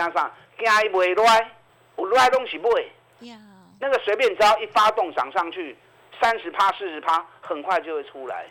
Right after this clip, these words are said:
Speaker 2: 呀、嗯哼。
Speaker 1: 今天冲刺一号有掉下来，下来是好事啊，啊，落来是有力气的。
Speaker 2: 嗯哼。
Speaker 1: 普龙光今天又蹲了一趴下来，这种股票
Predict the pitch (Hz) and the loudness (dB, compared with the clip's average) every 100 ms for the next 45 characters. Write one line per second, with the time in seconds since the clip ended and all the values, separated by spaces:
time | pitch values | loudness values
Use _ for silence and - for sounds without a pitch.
0 | _ - - _ 233 214 220 208 _ _ | _ -20 -20 _ -20 -20 -20 -20 _ _
1 | _ 247 247 247 226 240 226 220 180 143 | _ 0 2 0 -2 -4 0 2 2 0
2 | - 170 180 123 110 - _ _ _ - | 0 2 2 2 0 -6 _ _ _ 0
3 | 240 170 165 185 135 123 165 147 139 - | 4 4 4 2 0 0 -2 -2 -2 -6
4 | _ _ _ _ _ 117 117 113 170 202 | _ _ _ _ _ -2 -2 -4 0 2
5 | 202 147 135 156 - 135 107 90 - - | 2 0 -6 -6 -8 -6 -6 -8 -16 -20
6 | - - - 196 185 175 175 175 170 226 | -20 -20 -20 -4 2 2 4 0 2 0
7 | 226 185 151 190 185 165 139 _ 185 - | 2 0 0 -2 0 -2 -4 _ -18 -6
8 | 170 165 165 117 101 117 _ _ _ _ | -6 -4 -6 -4 -8 -12 _ _ _ _
9 | _ _ - 247 240 240 226 180 | _ _ 0 0 2 0 2 0